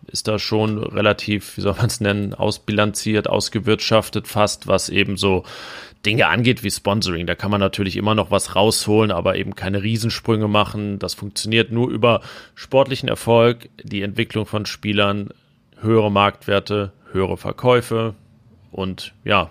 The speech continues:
wenn Spieler besser spielen und ihren Marktwert steigern, dann ist der sportliche Erfolg wahrscheinlich auch da. Dann spielt man vielleicht irgendwann mal wieder in Europa, hat da Einnahmen, hat dann natürlich auch mehr Heimspiele. Die Leute sind begeisterter und wollen noch ein Trikot mehr haben.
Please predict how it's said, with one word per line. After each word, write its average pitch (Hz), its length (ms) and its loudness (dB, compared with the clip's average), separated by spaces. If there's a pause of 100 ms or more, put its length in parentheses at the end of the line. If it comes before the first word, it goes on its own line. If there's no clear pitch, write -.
wenn 90 120 -6
Spieler 95 340 0
besser 101 280 0
spielen 110 300 0
und 101 80 -4
ihren 95 160 0
Marktwert 98 340 0
steigern, 104 440 2
dann 95 80 -4
ist - 80 -8
der 95 60 -6
sportliche 101 400 0
Erfolg 120 340 0
wahrscheinlich 110 420 -2
auch 101 160 -2
da. 107 300 4 (500)
Dann 95 140 -2
spielt - 200 0
man 110 120 2
vielleicht 104 280 0
irgendwann 98 360 -2
mal 98 180 0
wieder 95 240 0
in 95 60 -8
Europa, 95 760 -2
hat 95 180 -2
da 98 220 4
Einnahmen, 98 400 2
hat 104 140 2
dann 113 100 4
natürlich 110 300 -2
auch 107 140 -2
mehr 113 200 0
Heimspiele. 101 680 0
Die 101 100 -8
Leute 98 280 0
sind 98 220 -6
begeisterter 101 640 0
und 95 120 -10
wollen 101 140 -4
noch 107 80 -4
ein 104 60 -8
Trikot 123 240 -6
mehr 104 220 4
haben. 98 420 0